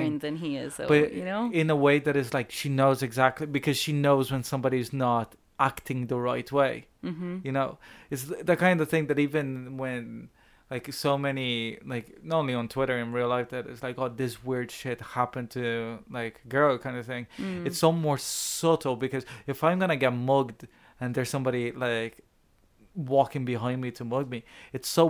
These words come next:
Speaker 2: obvious in a way that that's gonna go on, because it's, like, an objective or whatever, and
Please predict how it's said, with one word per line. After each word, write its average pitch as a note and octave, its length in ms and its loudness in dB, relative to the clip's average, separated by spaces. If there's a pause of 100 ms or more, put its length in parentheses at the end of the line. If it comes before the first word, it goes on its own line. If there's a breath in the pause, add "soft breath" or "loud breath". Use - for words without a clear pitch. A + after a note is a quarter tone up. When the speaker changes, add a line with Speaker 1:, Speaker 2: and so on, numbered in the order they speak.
Speaker 2:
obvious C3 720 -2 (160)
in C3 120 -2
a B2 80 0
way A#2+ 440 0 (280)
that B2+ 260 -2
that's B2+ 180 0
gonna A#2+ 240 -2
go A#2+ 160 0
on, B2+ 200 0
because A#2 300 -10
it's, A#2 120 -12
like, A2+ 180 -4
an A#2 100 -4
objective C3+ 500 0
or A#2+ 120 -2
whatever, A#2 420 -2
and A#2 240 -8